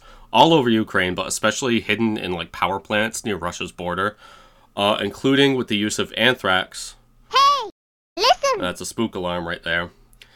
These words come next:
Speaker 1: And bubonic plague, and that the U S State Department actually instructed Ukraine to destroy all documents related to these secret labs. Well,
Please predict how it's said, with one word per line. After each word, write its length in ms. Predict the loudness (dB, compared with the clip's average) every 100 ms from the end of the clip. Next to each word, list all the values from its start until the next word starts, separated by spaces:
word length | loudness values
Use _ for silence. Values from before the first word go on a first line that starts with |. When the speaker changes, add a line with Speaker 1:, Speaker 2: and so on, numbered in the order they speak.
| -20 _
Speaker 1:
And 240 | -2 -2 -2
bubonic 480 | -2 0 0 -2
plague, 520 | -4 -2 -2 -4 -8 -10
and 120 | -4
that 140 | -4 -4
the 100 | -6
U 160 | -4
S 100 | -4
State 260 | -6 -8 -8
Department 460 | -8 -8 -6 -8 -6
actually 440 | -4 -4 -4 -6
instructed 600 | -6 -6 -8 -8 -10 -12
Ukraine 540 | -12 -8 -6 -6 -8 -14 _ _ _
to 80 | -10
destroy 400 | -8 -6 -4 -2
all 80 | -2
documents 560 | -4 -6 -4 -8 -8
related 480 | -8 -4 -2 -2 -6
to 100 | -12
these 160 | -16 -16
secret 280 | -16 -16 -14
labs. 420 | -14 -16 -18 -20 _ _ _ _ _ _ -20 _ -20 -20 -16
Well, 420 | -2 2 2 0